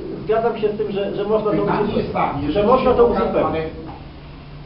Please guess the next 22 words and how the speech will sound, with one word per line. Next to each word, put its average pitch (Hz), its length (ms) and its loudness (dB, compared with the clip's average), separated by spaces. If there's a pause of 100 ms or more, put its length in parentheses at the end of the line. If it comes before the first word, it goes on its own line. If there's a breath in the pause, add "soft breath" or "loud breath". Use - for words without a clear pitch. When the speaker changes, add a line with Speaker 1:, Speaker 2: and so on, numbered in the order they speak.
(180)
Speaker 2:
proszę - 320 -4
zwrócić 185 480 -4
uwagę, 170 340 -4
że 139 220 -4 (260)
niektóre 151 400 -2
wyjazdy, 175 560 -4 (160)
ścieżka 190 400 -6
rowerowa 175 460 -4
jest 151 180 -4
znakiem 170 440 -6
fiolowym 160 360 -4
oznaczona, 143 600 -6 (320)
wyjeżdżam 175 440 -2
z - 40 -10
zakładu, 175 420 -4
widzę 165 260 -4
znak 180 260 -6
fiolowy, 175 320 -6
że 165 100 -6
jest 165 120 -6
ścieżka 165 280 -12
rowerowa. 127 320 -12